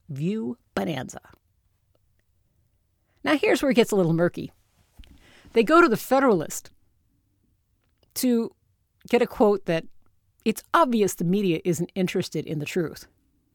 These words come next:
"Journalists often aim to indoctrinate rather than educate." I'm shocked. Shocked. A quote from the Federalist would show up in an article demeaning the left for fake news.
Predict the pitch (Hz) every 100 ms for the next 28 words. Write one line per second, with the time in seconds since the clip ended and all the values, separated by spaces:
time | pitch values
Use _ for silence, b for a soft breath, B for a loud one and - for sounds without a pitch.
0 | _ _ _ _ _ _ B B B 214
1 | 302 330 220 - - 208 - 180 190 196
2 | - - 160 135 - 190 - 208 151 -
3 | - _ - 185 185 175 160 151 254 -
4 | 226 185 180 160 - - - _ _ _
5 | _ _ _ _ _ _ _ _ _ _
6 | _ _ _ _ _ _ - 208 202 220
7 | - 294 - - - _ _ _ _ -
8 | - 554 294 - - _ _ - 233 -
9 | - - 285 254 - 339 311 175 190 -
10 | 240 - 208 190 143 - - _ - 240
11 | 269 262 311 311 214 190 196 226 240 254
12 | 254 170 160 - 254 214 190 175 262 269
13 | -